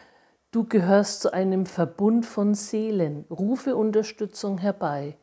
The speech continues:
Ja, und das ist ja auch letzten Endes das,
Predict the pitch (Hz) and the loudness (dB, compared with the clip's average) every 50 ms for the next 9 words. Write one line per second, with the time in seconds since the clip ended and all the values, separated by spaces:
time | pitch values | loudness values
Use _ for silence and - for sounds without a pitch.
0 | _ _ _ _ _ _ _ - 196 214 233 220 180 151 151 - _ - - - | _ _ _ _ _ _ _ -2 2 4 4 4 4 2 -2 -6 _ -16 -8 -6
1 | 175 170 - 202 214 208 - 220 214 - - 233 208 - - 196 190 - 202 190 | -6 -2 0 0 -2 0 -2 -6 -6 -4 -4 -4 -4 -2 -4 -6 -4 0 2 2
2 | 214 226 220 - - - 233 - - 202 202 196 185 175 - - - 180 180 196 | 2 2 0 -6 -12 -10 -10 -6 -4 -2 -2 0 -2 -2 -6 -6 -4 -4 -4 -4
3 | - - - | -4 -8 -14